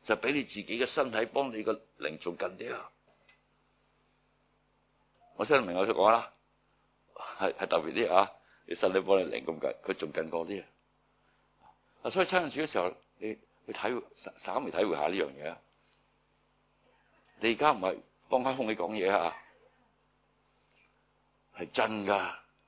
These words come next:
且佢係好想聽你嘅聲音。佢想見你嘅面㗎。你親近佢咪就畀佢見你嘅面咯。啊，佢想聽聲音，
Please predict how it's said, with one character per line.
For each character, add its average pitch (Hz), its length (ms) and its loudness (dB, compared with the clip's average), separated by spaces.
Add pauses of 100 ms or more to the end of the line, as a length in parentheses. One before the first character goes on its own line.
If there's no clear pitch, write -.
(760)
且 170 140 2
佢 165 140 -2
係 139 320 0 (160)
好 170 280 4 (340)
想 123 200 4
聽 170 340 0
你 156 80 0
嘅 139 100 6
聲 165 160 -4
音。 165 220 4 (1600)
佢 170 140 -4
想 185 160 2
見 165 140 0
你 156 60 0
嘅 156 100 0
面 143 260 0
㗎。 156 500 6 (1600)
你 151 100 -4
親 196 260 6
近 160 100 6
佢 - 20 -6
咪 147 100 4
就 127 120 8
畀 - 100 -4 (400)
佢 147 240 0
見 123 240 -4 (120)
你 107 100 6
嘅 123 80 6
面 117 140 0
咯。 190 240 8 (1800)
啊， 113 100 12
佢 143 140 8
想 175 140 6
聽 180 160 4
聲 180 120 0
音， 180 220 10